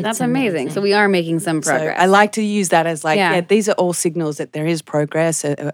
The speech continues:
Speaker 3: while there is all these annoying things like re-, awards being revoked or advertising being banned. We still are, I think we're making progress. We're chipping away.
Speaker 1: And it's th-, th-,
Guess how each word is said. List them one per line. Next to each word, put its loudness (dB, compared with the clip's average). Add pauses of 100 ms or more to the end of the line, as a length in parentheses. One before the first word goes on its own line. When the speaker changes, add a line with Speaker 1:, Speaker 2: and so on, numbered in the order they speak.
Speaker 3:
while 4
there 4
is 0
all -4
these -4 (120)
annoying 2
things 0
like -6 (120)
re-, -4 (260)
awards 0
being 0
revoked -2
or -4 (260)
advertising -4
being -4
banned. -6
We -8
still -2
are, -8
I -12
think -6 (300)
we're 0
making -2
progress. -8
We're -8
chipping -2
away. -6 (200)
Speaker 1:
And 2
it's -4
th-, -4
th-, -10